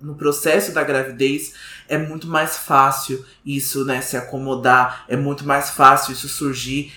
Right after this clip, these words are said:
efeitos que são duradouros, né, então a gente vê isso na própria Clary, a gente vê isso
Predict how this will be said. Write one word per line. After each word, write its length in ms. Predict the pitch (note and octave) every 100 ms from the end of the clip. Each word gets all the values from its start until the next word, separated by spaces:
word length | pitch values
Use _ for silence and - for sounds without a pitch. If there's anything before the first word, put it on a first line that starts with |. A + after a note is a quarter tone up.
| -
efeitos 580 | C3+ - C3+ C3+ C3 -
que 100 | C3+
são 440 | - D3+ D#3+ D#3+
duradouros, 760 | A#2+ C#3+ C#3 C3 C3+ C#3 B2+ B2
né, 140 | B2+
então 220 | B2+ C3
a 60 | C3
gente 240 | C3 C3 B2+
vê 200 | C3+ E3
isso 460 | C#3 D3 - C3+ - -
na 120 | B2 A#2+
própria 360 | C#3+ C3+ B2+
Clary, 360 | B2 C#3 C#3 C3
a 40 |
gente 260 | B2+ C3 C3
vê 180 | B2+ E3
isso 480 | C#3+ D3 - C#3